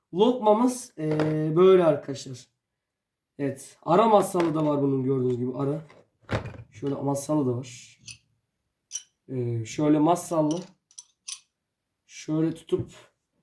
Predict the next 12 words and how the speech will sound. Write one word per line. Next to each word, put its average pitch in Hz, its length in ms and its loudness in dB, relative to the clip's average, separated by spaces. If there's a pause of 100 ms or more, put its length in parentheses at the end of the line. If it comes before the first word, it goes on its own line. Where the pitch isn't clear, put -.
(340)
taş - 360 -8
güç - 280 -4
uygulayabiliyorsunuz 143 800 2
arkadaşlar 139 380 -6
masallı. 139 680 -4 (1160)
Ee, 120 580 -6 (1500)
şöyle 135 280 -14
ara 156 240 2
kolu 156 200 2
oluyor. 139 680 -2
Masal 131 560 -8
yani. 120 240 -8